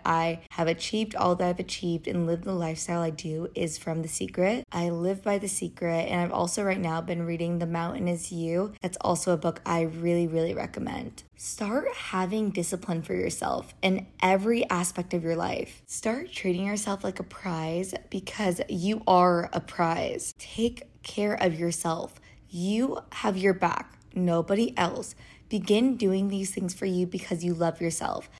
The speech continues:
Create a routine for yourself. Don't start tomorrow. Don't start this week.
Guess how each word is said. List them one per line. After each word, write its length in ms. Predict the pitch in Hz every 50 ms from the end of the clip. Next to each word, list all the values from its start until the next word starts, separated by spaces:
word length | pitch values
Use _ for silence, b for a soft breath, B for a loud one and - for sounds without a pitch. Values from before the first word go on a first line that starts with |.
| _ _ _
Create 400 | - - - - 233 240 254 254
a 60 | -
routine 460 | 233 220 233 226 - - 220 208 208 202
for 120 | - 196
yourself. 580 | 175 170 165 160 - - - - - - - - - - - -
Don't 180 | - 180 175 180
start 260 | - - 214 247 254
tomorrow. 520 | - 269 262 240 226 220 220 220 226 226 -
Don't 240 | 185 175 175 214
start 320 | 196 190 - 202 202 - -
this 220 | 247 226 - -
week. 320 | - 202 180 180 - -